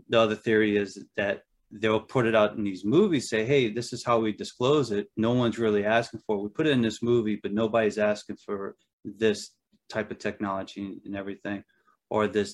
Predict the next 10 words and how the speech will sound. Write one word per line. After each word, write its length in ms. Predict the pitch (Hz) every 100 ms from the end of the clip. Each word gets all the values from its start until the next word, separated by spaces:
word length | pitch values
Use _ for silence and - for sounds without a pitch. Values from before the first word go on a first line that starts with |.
| -
type 240 | - 110 107
of 100 | 95
lifestyle." 680 | 98 92 - - - - - _ _ _ _ _ _ -
And 580 | 110 107 104 101 98 - _ _ _ -
they 380 | 113 120 123
know 340 | 123 123 117 110
that 380 | 110 104 101 - - _ - -
it's 140 | -
kinda 200 | - 120 107
like 160 | 104